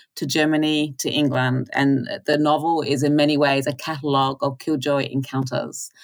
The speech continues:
One time Sissy is in a market in Frankfurt and she sees all this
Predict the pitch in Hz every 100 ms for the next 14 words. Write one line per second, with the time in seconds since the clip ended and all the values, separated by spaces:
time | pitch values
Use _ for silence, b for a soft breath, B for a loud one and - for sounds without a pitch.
0 | B B - 151 143 147 147 135 143 -
1 | 151 147 143 135 135 139 147 - 135 135
2 | 135 151 127 - 143 127 131 131 131 -
3 | 151 139 147 135 131